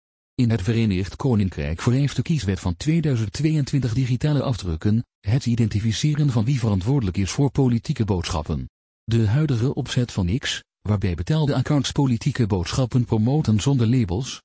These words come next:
openbaarmaking van financiering of transparantie in targeting, spot met deze wet. In de Verenigde Staten hebben vec en F T C jurisdictie over expliciete pleitbezorging en misleidende marketing. Betaalde zichtbaarheid,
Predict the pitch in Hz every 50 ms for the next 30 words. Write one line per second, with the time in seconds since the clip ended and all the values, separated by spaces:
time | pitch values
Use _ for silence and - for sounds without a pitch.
0 | _ _ - - 147 131 - 113 107 101 120 117 117 117 113 - - 110 107 -
1 | 113 110 - - 135 123 113 - - - 160 151 143 135 117 107 - - - 127
2 | 120 - - 117 113 139 135 120 - 147 135 113 107 - - 147 131 101 - 104
3 | - 73 65 58 - - _ _ _ - - - - 170 165 95 98 87 87 117
4 | 117 101 95 104 90 85 - - - - _ _ _ _ _ _ _ _ _ _
5 | _ - 139 143 135 123 - - 120 127 131 120 123 113 - 107 - - - 90
6 | 78 80 - 104 95 92 92 92 92 - - 78 80 - - 104 101 92 - -
7 | 110 95 - - 135 135 123 120 117 113 110 101 - 147 143 - - 131 123 -
8 | 110 98 113 101 95 90 - - 110 104 - - 170 - - - - 151 147 107
9 | 92 104 98 131 135 117 120 110 107 - 131 117 113 101 90 113 123 123 123 120
10 | 120 113 101 107 120 151 147 120 - - - 76 65 60 - _ _ _ _ _
11 | _ _ - 101 113 - 139 135 123 107 90 95 120 110 95 95 85 82 78 69
12 | 65 - - -